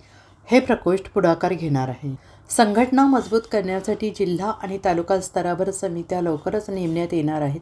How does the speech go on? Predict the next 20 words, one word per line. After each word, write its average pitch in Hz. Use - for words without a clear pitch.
तसेच 165
जैन 233
अल्पसंख्याक 202
आर्थिक 175
विकास 196
महामंडळाची 180
स्थापना 180
केल्याबद्दल 175
महाराष्ट्र 165
शासनाचे 180
मनपूर्वक 151
अभिनंदन, 135
असंही 226
त्यांनी 185
म्हटलं 160
आहे. 143
या 147
प्रसंगी 175
महामंडळाचे 214
अध्यक्ष 165